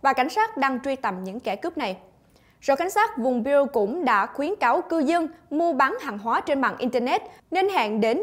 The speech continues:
những sân đậu xe của các đồn cảnh sát, những nơi mà cư dân có quyền đến mua bán hàng hóa, vì những nơi này có máy hình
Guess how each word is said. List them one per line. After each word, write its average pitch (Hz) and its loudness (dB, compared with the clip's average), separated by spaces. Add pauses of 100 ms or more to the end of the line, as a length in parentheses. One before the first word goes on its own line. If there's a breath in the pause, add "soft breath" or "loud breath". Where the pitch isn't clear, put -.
những 220 -2
sân 262 -2
đậu 220 0
xe 240 0
của 226 0
các 339 -6
đồn 208 -2
cảnh 196 -8
sát, 370 -2 (360 loud breath)
những 311 2
nơi 381 4
mà 240 -2
cư 311 -6
dân 320 0
có 311 0 (120)
quyền 202 0
đến 294 -4
mua 240 0
bán 202 -4
hàng 240 -8
hóa, 233 0 (260 loud breath)
vì 294 2
những 262 2
nơi 392 2
này 240 0 (260 loud breath)
có 262 2
máy 370 0
hình 214 -2